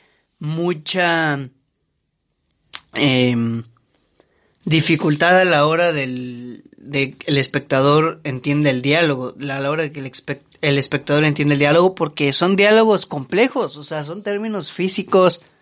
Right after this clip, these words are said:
y un chorro de cosas más, y, y van muy rápido los diálogos, no los entendía,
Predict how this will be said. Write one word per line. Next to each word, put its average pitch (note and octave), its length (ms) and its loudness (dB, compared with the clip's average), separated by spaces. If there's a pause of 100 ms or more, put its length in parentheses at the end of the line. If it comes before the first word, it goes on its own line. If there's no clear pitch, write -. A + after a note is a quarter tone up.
(800)
y D3+ 200 2
un D#3+ 140 2
chorro F3 240 4
de D3 120 2
cosas D3+ 320 -2
más, D3+ 320 0
y, C#3+ 500 -2 (500)
y D#3+ 160 -4
van E3+ 200 4
muy G3 200 6
rápido F3 520 -2
los C#3 180 -6
diálogos, D3+ 360 -2
no D3+ 140 -6
los E3+ 140 -6
entendía, D3 840 0